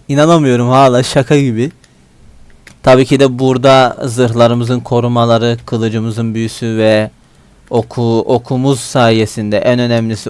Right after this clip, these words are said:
okumuz sayesinde bu işi başardık. Ve ben bunu,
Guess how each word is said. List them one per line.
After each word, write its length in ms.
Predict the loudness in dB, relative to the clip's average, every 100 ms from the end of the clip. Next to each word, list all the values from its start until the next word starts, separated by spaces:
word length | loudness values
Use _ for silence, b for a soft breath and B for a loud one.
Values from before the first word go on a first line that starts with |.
| -6
okumuz 480 | -6 -4 -4 -2 -4
sayesinde 1000 | -2 0 0 -2 -4 -10 -8 -2 -2 -4 b b b b b b b _
bu 240 | 0 0 0
işi 380 | -4 -4 -6 -8 _ _ _ _ _ 2
başardık. 680 | 2 4 4 4 2 -6 -10 -20 _ _ _ _ _ -2
Ve 160 | 2
ben 260 | 4 4 2
bunu, 300 | -2 -4